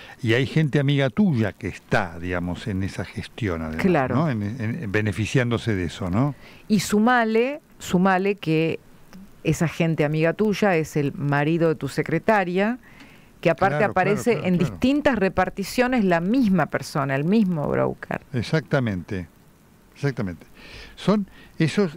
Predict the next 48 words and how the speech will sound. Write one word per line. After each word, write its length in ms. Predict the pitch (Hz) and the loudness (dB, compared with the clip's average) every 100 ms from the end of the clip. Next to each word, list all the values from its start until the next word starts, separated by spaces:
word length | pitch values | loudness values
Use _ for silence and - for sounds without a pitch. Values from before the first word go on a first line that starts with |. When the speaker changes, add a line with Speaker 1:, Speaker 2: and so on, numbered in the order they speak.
| 131 | -2
Speaker 1:
delitos, 500 | 117 123 160 - 185 | -2 0 0 0 0
además 340 | 147 135 196 - - - | 0 2 0 -4 -16 -4
es 200 | 151 - | -2 2
un 340 | 185 180 160 131 | 2 4 2 2
delito 380 | 127 156 160 156 | 0 0 2 0
de 60 | |
corrupción 600 | 117 101 104 - 123 104 | 0 -2 -4 -4 -2 0
hecho 200 | 113 147 | 0 -2
por 120 | 117 110 | 0 0
alguien 240 | 123 131 | 0 0
que 120 | 110 | -2
sabe 300 | - 123 117 | -4 -2 0
muy 220 | 110 110 120 | 0 -2 0
bien 520 | 131 120 104 123 147 - - - - - | 0 2 0 -2 -6 -12 -20 -20 -20 -8
el, 480 | 101 92 92 87 | -6 -6 -6 -6
el 140 | 90 90 | -6 -6
entresijo 1080 | 95 95 - 95 - 180 160 - 110 101 95 | -6 -8 -8 -8 -2 0 0 -2 -2 -2 -4
de 140 | 90 | -8
eso, 260 | 82 - 95 | -10 -12 -12
¿no 80 | |
es 60 | 87 | -10
cierto? 220 | 131 120 | -10 -8
Que 80 | 104 | -8
es 60 | 110 | -4
complejo, 580 | 131 110 147 143 120 113 | -2 0 2 2 0 -4
porque 240 | 95 95 | -4 -2
para 180 | 98 104 | -2 -2
quien 180 | 110 117 | 0 2
no 120 | 120 | 2
domina 320 | 120 117 123 | 2 2 0
el 100 | 110 | -2
tema 320 | - 120 113 104 | -2 0 0 0
de, 240 | 95 87 | -2 -4
del 320 | 85 90 87 | -6 -6 -6
mundo 260 | 85 101 104 | -4 -4 -2
de 40 | |
los 100 | 98 | -4
seguros 420 | - 98 107 107 85 | -6 -6 -4 -4 -8
es 100 | 92 | -10
complejo, 480 | 104 90 113 113 | -10 -8 -6 -6
pero 260 | 101 95 101 | -6 -6 -6
donde 260 | 95 104 98 | -6 -8 -8
se 120 | - | -12
esconden 420 | - 143 160 131 | -4 -2 0 -2
negocios 580 | 95 95 123 - 156 - - - - - - | -4 -4 -4 -2 -4 -4 -12 -20 -20 -20 -20
fenomenales, 840 | - - 123 113 107 117 127 123 113 | -20 -6 -2 -2 0 0 0 -2 0
grises, 680 | 156 180 139 - 123 117 101 | 2 2 0 0 0 0 2
de, 160 | 110 | 0